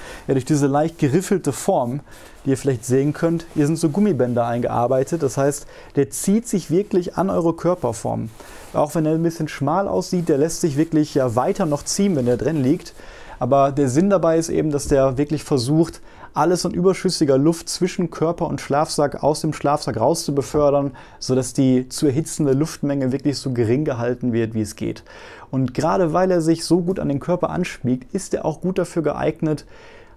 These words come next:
den als Schlafsack-Layer zu benutzen. Das heißt, wenn ihr vielleicht einen Kilt benutzt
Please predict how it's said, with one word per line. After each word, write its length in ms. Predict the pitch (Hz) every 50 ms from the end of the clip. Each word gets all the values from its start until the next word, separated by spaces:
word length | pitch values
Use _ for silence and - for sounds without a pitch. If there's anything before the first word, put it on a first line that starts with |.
| - - - - - _ - - - - -
den 160 | - 123 139
als 180 | 147 139 135 -
Schlafsack-Layer 920 | - - 151 147 156 156 - 151 135 113 120 117 123 151 165 151 120 110
zu 160 | - - - 120
benutzen. 540 | 110 107 107 107 107 - - 117 113 110 -
Das 180 | - - - -
heißt, 200 | 139 143 139 -
wenn 80 | 143 143
ihr 80 | 147
vielleicht 340 | 139 - 139 131 131 127 -
einen 120 | 147 123 -
Kilt 280 | - 185 208 220 214
benutzt 520 | - 123 113 113 143 165 - - - -